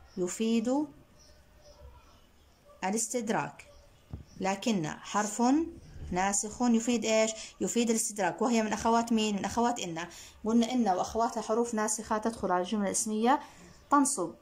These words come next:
المبتدأ ويسمى اسمها، وترفع إيش؟ الخبر، اللي هي عكس مين؟ راح تكون عكس كان وأخواتها. خلينا نشوف، إحنا بس راح نحط في الفراغ لكن. ألف، "يشاهد باسم برنامج الأطفال، فراغ موعد الدراسة قد حان".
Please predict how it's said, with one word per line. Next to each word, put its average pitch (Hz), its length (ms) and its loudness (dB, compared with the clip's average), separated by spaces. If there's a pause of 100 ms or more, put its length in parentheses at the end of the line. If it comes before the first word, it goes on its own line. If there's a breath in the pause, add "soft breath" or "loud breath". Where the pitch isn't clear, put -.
(200)
المبتدأ 196 580 0
ويسمى 226 540 0
اسمها، 254 440 4
وترفع 220 640 2
إيش؟ 214 160 -2
الخبر، 180 380 0
اللي 220 240 2
هي 208 60 2
عكس 220 240 -4
مين؟ 214 200 -2
راح 190 120 -6
تكون 208 200 -4
عكس 202 220 -4
كان 202 240 -2
وأخواتها. 180 580 -4 (360 loud breath)
خلينا 311 340 6
نشوف، 170 340 -4 (520)
إحنا 240 160 0
بس 262 200 -2
راح 254 160 -4
نحط 269 240 -2
في 254 40 -4
الفراغ 254 340 0
لكن. 180 420 -2 (760 loud breath)
ألف، 214 520 0
"يشاهد 262 600 4
باسم 196 760 0
برنامج 196 640 0
الأطفال، 247 880 0
فراغ 226 560 2
موعد 202 400 0
الدراسة 208 680 -2
قد 269 220 -4
حان". 165 380 -4